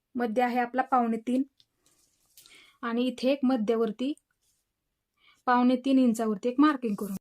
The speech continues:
इथे मी पावणे तीन इंचावरती मार्किंग करून घेतलं. आणि पाठीमागच्या बाजूचा आकार नेहमी आपल्याला दीड इंचावरती ठेवायचा आहे आणि पुढच्या बाजूचा आकार आपल्याला नेहमी एक इंचावरती ठेवायचा आहे.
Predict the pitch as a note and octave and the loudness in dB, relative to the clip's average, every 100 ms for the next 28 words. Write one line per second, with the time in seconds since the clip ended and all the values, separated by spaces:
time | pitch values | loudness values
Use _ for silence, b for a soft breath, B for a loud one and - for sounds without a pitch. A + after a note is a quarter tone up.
0 | _ b b b b A#3+ A#3+ C4 B3+ C4 | _ b b b b -4 2 4 4 4
1 | B3+ A#3 B3 A#3+ A3+ A#3 A3+ A#3 A#3+ A#3+ | 4 4 2 2 2 0 -2 0 0 0
2 | A#3 G#3+ A3+ G#3+ G#3 A3 G3+ B3+ _ _ | -2 -4 -2 -2 -2 -4 -6 -8 _ _
3 | _ _ _ b b b b b _ - | _ _ _ b b b b b _ -8
4 | A3 A#3 B3 B3+ B3 A#3+ A#3+ - C4 D4+ | -6 -2 0 2 4 4 2 -2 -4 -4
5 | _ _ _ _ _ _ _ _ _ _ | _ _ _ _ _ _ _ _ _ _
6 | _ - B3 A#3+ A3+ A#3 A#3+ A3+ A#3 A#3+ | _ -4 2 2 2 0 0 0 -2 2
7 | B3 A#3 A3+ A3 A#3+ A#3 A3+ A3+ A3 G#3 | 4 2 0 -4 -4 -2 0 2 2 0
8 | G3+ G3+ A3+ A3+ A#3 G3+ F#3+ G3+ G3+ A#3+ | -2 -4 -6 -4 -4 -4 -6 -6 -4 -4
9 | A#3+ A#3 A3+ B3+ A3 C4+ B3 A#3+ G#3+ A#3+ | -2 -2 0 0 0 0 -2 -2 2 2
10 | A3+ A3+ G#3+ G#3+ G#3 - G#3 G#3 A3 G#3+ | 2 -2 -4 -4 -6 -4 -4 0 0 2
11 | A#3+ B3 C4 C4+ A#3+ A3 G#3 G3 F#3+ G3+ | 0 -2 -2 0 0 -4 -2 -8 -8 -10
12 | G#3 F#3 F3+ F#3+ F#3+ | -10 -10 -12 -12 -14